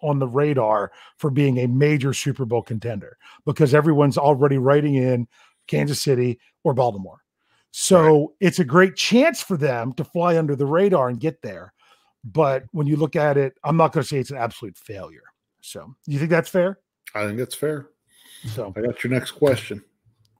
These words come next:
Speaker 1: Well, you got it. Oh, you beat me to it. I almost, we almost double clicked on it and <laughs> took it away. Who do you have making the running back roster? Do you want me to go first?
Speaker 2: Um, yeah, go ahead. You, you
Speaker 1: Okay.
Speaker 2: say,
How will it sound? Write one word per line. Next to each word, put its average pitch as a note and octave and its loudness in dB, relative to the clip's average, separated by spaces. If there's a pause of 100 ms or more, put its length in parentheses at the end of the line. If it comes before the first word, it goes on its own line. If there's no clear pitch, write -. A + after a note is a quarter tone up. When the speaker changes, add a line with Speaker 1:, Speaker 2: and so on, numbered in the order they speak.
Speaker 1:
Well, C3+ -2
you D3 0
got E3+ 6
it. A3 2
Oh, F3+ 4
you C#3+ -2
beat G3 4
me G#3 4
to G#3+ 6
it. F3 8
I D#3+ 6
almost, F#3 4 (340)
we G3 8
almost G#3+ 6
double G3 2
clicked A#3+ -4
on F#3 2
it F3+ -2
and G3+ -8
<laughs> - -
took A3 -6
it G#3 -2
away. F3+ -6 (460)
Who A#3+ 6
do A#3+ 6
you A#3+ 6
have G3 8
making E3+ 0
the C#3 -2
running C3 -2
back A#2+ -8
roster? A2 -10
Do E3 -2
you F3+ 2
want F3 2
me F#3 4
to F#3+ 2
go F#3+ 4
first? - -6 (1000)
Speaker 2:
Um, E3 2 (800)
yeah, E3+ 6
go D3+ 4
ahead. B2 2 (800)
You, F3 2
you F3 -2
Speaker 1:
Okay. A#3+ 8
Speaker 2:
say, G3 4